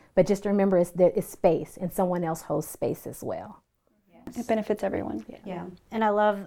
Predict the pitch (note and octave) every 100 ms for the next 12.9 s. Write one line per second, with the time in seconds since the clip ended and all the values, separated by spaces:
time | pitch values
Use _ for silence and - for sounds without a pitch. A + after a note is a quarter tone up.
0 | - G#3 G3 G#3 G3+ G#3 F#3+ - A3 G3+
1 | F#3+ - G3 F3+ F3 - G#3 F3 E3+ G3+
2 | G#3+ - F3 E3+ E3 D#3+ - F3+ F3 F#3
3 | G3+ F#3+ F3 F#3 F3+ F#3 F3 - - -
4 | - F#3+ G3 - C#4 F#4+ G#4+ - - G#3
5 | G3+ F#3 - F3+ G3 B3 D#4 A#3+ D#4+ A#3
6 | A3+ A3+ G#3 G3+ F#3 A3 - D#4 F4+ E4
7 | A3+ G#3 G3+ G3 G3 E3+ D#3+ F3+ G3+ F3
8 | E3+ _ _ - F#3 - F#3 E3+ - E3+
9 | - E3 F3+ F#3+ F#3 F#3+ F#3+ F#3 F#3 F#3+
10 | F#3 F3+ - - F#3+ G#3+ - F#3 - G3+
11 | G3 G3 F#3+ F#3+ F#3+ F3+ F3+ F3 F#3+ G3+
12 | F3+ F3 E3 - F#3 F3+ D#3 F3